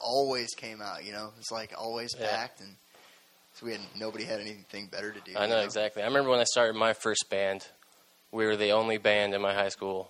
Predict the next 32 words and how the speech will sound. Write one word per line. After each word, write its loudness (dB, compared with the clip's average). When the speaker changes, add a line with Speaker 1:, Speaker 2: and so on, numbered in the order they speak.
Speaker 1:
Really? -6
Speaker 2:
Besides, 2
like, 2
some -2
metalhead 0
kids -6
that -6
Speaker 1:
Yeah, -8
Speaker 2:
played, 2
Speaker 1:
yeah. 0
Speaker 2:
like, 0
Metallica 0
covers. -4
So, 2
like, 6
everybody 4
just -2
came 2
out 4
because -6
it -6
was -4
like, 0
"Holy -4
crap, 0
there's -6
a -8
band -6
at -6
our -4
school?" 0
Speaker 1:
<laughs> -14